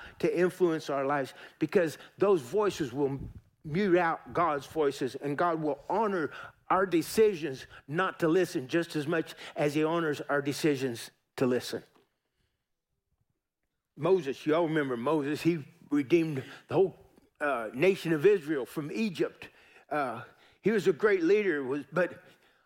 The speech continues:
he was also a murderer. You remember that. Uh, God sent, he wound up on the backside of the desert,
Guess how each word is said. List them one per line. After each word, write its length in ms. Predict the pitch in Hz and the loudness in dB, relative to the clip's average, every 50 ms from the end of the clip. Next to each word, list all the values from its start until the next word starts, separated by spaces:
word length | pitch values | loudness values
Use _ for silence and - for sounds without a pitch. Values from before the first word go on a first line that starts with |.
| _ _ - | _ _ -2
he 100 | 190 233 | 0 0
was 160 | 233 185 - | 2 2 0
also 420 | 156 156 175 - - 196 196 196 185 | 0 -2 0 2 2 4 4 4 2
a 40 | |
murderer. 640 | 160 156 180 214 233 214 185 156 127 107 98 98 - - _ _ _ _ _ _ _ _ _ _ _ _ _ _ _ _ _ _ _ _ _ _ - | 2 0 -2 -2 0 0 0 0 -2 -4 -6 -10 -16 -20 _ _ _ _ _ _ _ _ _ _ _ _ _ _ _ _ _ _ _ _ _ _ -6
You 140 | - 190 226 | -4 -4 -2
remember 320 | 208 170 156 147 135 127 | 0 0 -2 -2 -2 -4
that. 340 | 123 123 123 151 180 151 - - - _ _ _ _ _ _ _ _ _ _ _ _ _ _ - | -4 -2 -2 -2 -2 -4 -6 -14 -20 _ _ _ _ _ _ _ _ _ _ _ _ _ _ -4
Uh, 200 | 160 165 160 147 - - - - _ _ _ - _ _ _ - 123 | -2 -2 -2 -2 -4 -8 -16 -18 _ _ _ -20 _ _ _ -14 -6
God 280 | - 165 175 165 147 - | -2 0 0 0 0 2
sent, 320 | - 196 190 175 165 147 | 4 4 4 4 2 0
he 80 | 151 190 | 0 0
wound 320 | 170 175 185 180 175 175 | 2 2 0 0 0 -2
up 100 | 170 - | -2 -2
on 120 | 185 175 156 | -2 -4 -4
the 60 | 147 | -2
backside 440 | 139 165 170 - - 180 175 160 151 | -2 -2 -2 -2 -2 0 0 0 0
of 80 | 139 | 0
the 80 | 139 127 | -2 0
desert, 520 | 117 180 208 214 190 170 170 170 175 - | 2 2 2 2 2 0 -2 -4 -4 -8